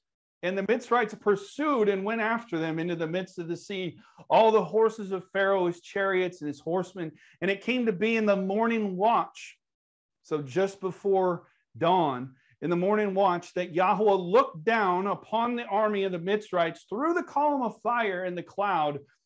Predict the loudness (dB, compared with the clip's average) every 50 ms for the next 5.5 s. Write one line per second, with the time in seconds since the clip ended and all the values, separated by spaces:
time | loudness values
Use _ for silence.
0 | _ _ -6 -4 -4 -2 -4 -4 -4 0 4 4 4 4 4 -2 -6 -6 -4 -2
1 | -2 -2 -2 -2 -4 -4 -4 -4 -6 -10 _ _ _ _ _ _ _ _ _ _
2 | _ _ _ _ _ _ _ -4 -2 -2 -2 -4 -2 0 2 2 2 2 0 -2
3 | -8 _ -6 -4 -4 -4 -2 0 0 2 2 0 0 0 -2 -4 -4 -2 -4 -4
4 | -4 -4 -2 -2 0 0 -2 -4 -8 -8 -6 -4 -4 -4 -4 -6 -6 -10 -10 -8
5 | -8 -6 -4 -4 -4 -4 -6 -8 -10 -12